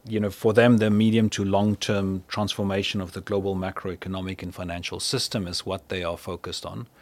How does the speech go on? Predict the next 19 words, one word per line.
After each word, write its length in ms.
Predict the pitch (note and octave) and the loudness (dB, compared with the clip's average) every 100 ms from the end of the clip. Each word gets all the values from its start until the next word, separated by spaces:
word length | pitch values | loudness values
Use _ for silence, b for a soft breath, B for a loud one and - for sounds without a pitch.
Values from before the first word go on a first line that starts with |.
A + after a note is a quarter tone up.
| B B B - | B B B -6
And 200 | G#2+ G2+ | -4 4
therefore, 320 | A#2 A#2+ A#2 | 4 4 2
I 80 | G#2 | 0
think 340 | - A2 - | -2 -4 -4
especially 400 | - A2+ G#2+ G#2 | -6 -6 -4 -6
countries 420 | - G2+ G#2 G2 | -4 -6 -4 -6
like 200 | F#2+ F2 | -8 -10
China 400 | - B2 B2+ A2 | -4 -2 0 0
are 100 | F2 | -4
probably 300 | F2+ G#2 F#2+ | -6 -4 -4
very 240 | F#2+ F#2+ G2 | -4 -4 -4
frustrated 760 | - F#2 - - G#2 - E2 | -6 -8 -6 -2 -4 -4 -6
that 160 | F2 E2+ | -6 -6
the 140 | F2 | -4
Russian 340 | E2+ F2 F#2+ | -2 -4 -6
war 180 | F2+ F2+ | -6 -6
in 60 | F2 | -8
Ukraine 520 | F2 - - F2 E2+ | -10 -10 -8 -6 -8
has 300 | F2 F2+ - | -8 -6 -8